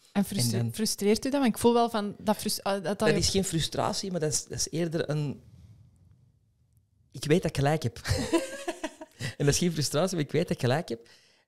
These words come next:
Speaker 2: En, eh, maar ik ben niet alleen om dat te beslissen. Ik, ik sta niet aan het hoofd van een zender of van een productiehuis. Dus ja, eh, wat moet ik dan doen? Mijn eigen zender oprichten? Hè, Mike en Guido wisten ook dat ze
Speaker 1: Ja.
Speaker 2: gelijk hadden. <laughs> En hebben ook een eigen zender opgericht.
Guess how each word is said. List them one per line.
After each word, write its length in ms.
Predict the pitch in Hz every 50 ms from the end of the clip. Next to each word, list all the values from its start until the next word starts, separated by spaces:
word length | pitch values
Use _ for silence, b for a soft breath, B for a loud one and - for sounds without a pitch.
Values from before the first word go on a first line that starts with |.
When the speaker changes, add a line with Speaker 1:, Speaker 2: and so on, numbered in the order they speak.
| b -
Speaker 2:
En, 360 | - 127 131 127 131 117 - _ _
eh, 300 | - 123 120 117 117 113 - -
maar 160 | - 127 127 - -
ik 120 | - 127 - _
ben 200 | - 131 131 139
niet 140 | 156 170 -
alleen 340 | - 131 123 131 147 180 196
om 80 | 185 170
dat 140 | 160 156
te 80 | - 131
beslissen. 440 | 120 120 - - - 190 - - -
Ik, 220 | 131 131 120 -
ik 100 | - -
sta 200 | - - 139 143
niet 180 | 143 147 156 -
aan 100 | 131 139
het 120 | 131 113
hoofd 340 | - - 131 160 - - -
van 180 | - 135 131 131
een 180 | 123 123 117
zender 340 | 110 143 170 185 165 123 113
of 100 | - -
van 120 | - 123
een 180 | 127 117 120 120 b b b b b b b
productiehuis. 800 | b 120 127 117 160 - - - 127 113 107 101 98 110 - -
Dus 300 | - 113 - - - - B B B B B B B B
ja, 300 | B 113 139 160 165 - _ _ _ _ _ _ _ _ _ _ _
eh, 120 | - - - - - - - _ _ _ _ _ _ _ _
wat 140 | _ 135 131
moet 80 | 131 127
ik 60 | 123
dan 140 | 127 123 117
doen? 180 | 110 135 156 151
Mijn 180 | 135 123 123 127
eigen 200 | 143 165 165 160
zender 240 | 160 170 175 170
oprichten? 420 | 170 170 - 175 180 - - 196 - _ _ _ _ _ _ _ _ _ _ _
Hè, 160 | - 139 151 143
Mike 400 | 131 139 156 165 - - - -
en 160 | - 131 127 113
Guido 300 | 120 151 165 165 147 135
wisten 240 | 139 127 - -
ook 120 | - 156 160
dat 100 | 147 -
ze 80 | 180 139
Speaker 1:
Ja. 60 | 131
Speaker 2:
gelijk 240 | 127 127 127 123 -
hadden. 220 | 117 113 120 113 - - _ B B B B B B B
<laughs> 520 | B 139 - - - - - - - - -
En 100 | - 127
hebben 180 | 127 123 143
ook 100 | 156 - -
een 100 | - 135
eigen 260 | 135 135 135 120 120
zender 260 | 110 131 135 131 123
opgericht. 460 | 120 - - - 107 113 110 - -